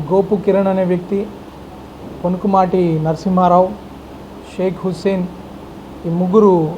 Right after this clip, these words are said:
మేజర్ గ్రూప్. వీళ్ళు తాగుడు కోసమో ఇతర అవసరాల కోసమో ఇవన్నీ బ్రేక్ చేసి తీసుకెళ్ళి అమ్మడం జరుగుతుంది. ఈ ప్రాపర్టీ రిసీవర్స్ని కూడా మనం ఇంక్లూడ్ చేయడం జరుగుతుంది. ఎవరైతే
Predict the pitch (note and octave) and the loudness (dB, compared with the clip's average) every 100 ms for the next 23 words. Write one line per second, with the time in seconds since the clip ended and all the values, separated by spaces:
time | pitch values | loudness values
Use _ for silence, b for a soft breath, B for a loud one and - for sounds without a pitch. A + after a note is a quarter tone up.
0 | E3+ E3+ F3 E3+ D#3 F3+ E3+ G3 - - | -4 0 2 0 0 0 0 -2 -2 -12
1 | - - - - - - - F3+ F3+ E3 | -18 -18 -18 -16 -16 -16 -8 -2 0 2
2 | D#3+ D3+ D#3 G3+ - - - - - F#3 | 0 -2 -4 -10 -14 -16 -16 -16 -10 -6
3 | D#3+ F3+ F3+ F#3+ F3+ F#3 F3+ F3+ F3+ F3 | -2 6 6 6 2 0 0 0 2 0
4 | E3 F3+ E3+ E3+ F3+ F3 E3+ E3+ E3 E3+ | 2 4 4 4 2 0 2 -2 -2 -4
5 | E3 D#3+ G3+ - - - - - - E3 | -4 -4 -6 -10 -14 -16 -16 -12 -2 0
6 | F3 E3 E3+ F#3 F3+ F#3 F3 E3+ D#3+ E3+ | 0 2 2 2 2 2 2 -2 -2 -4
7 | - - - - - - F#3+ F#3 - F#3+ | -8 -10 -12 -14 -16 -10 -4 -4 0 0
8 | G#3+ B3 - E3+ F3+ G3 F3+ E3+ E3+ E3 | 0 -2 -4 -2 0 2 2 2 0 -2
9 | E3+ G#3+ A#3 F3 D#3+ F3+ G#3 A#3+ A3+ A3+ | -2 -2 -4 -6 2 4 6 4 2 2
10 | F#3 F3+ A#3 A3+ A3 - G#3 F#3 F3 F#3 | 0 0 4 4 4 2 0 2 0 -4
11 | - - - - - - - G3+ G#3 G3+ | -10 -14 -16 -16 -16 -16 0 6 6 6
12 | F#3+ F3 F3+ A3 A3 F#3 F#3 F3 E3 D#3+ | 4 2 4 4 6 4 4 4 2 0
13 | F3 G3+ E3+ E3 G3 G#3+ G#3 F3 E3+ | -2 -2 2 4 4 4 4 2 2